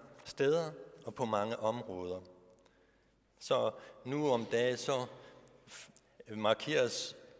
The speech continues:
kvindedagen tit med gaver og blomster måske fra deres mænd, og et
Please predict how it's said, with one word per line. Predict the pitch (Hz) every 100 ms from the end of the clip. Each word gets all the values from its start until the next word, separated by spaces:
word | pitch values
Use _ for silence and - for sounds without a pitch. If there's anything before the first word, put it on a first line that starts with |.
| -
kvindedagen | 120 147 131 117 107 95 95 - - - -
tit | - 143 123
med | 110 104 104 - - - - - _ _ _
gaver | - 92 107 123 104
og | - 90 90 - - - - _ _ _
blomster | 95 131 139 - 110
måske | 101 - - 104 101
fra | -
deres | - 92 -
mænd, | 107 110 120 - -
og | 107 104 -
et | 120 -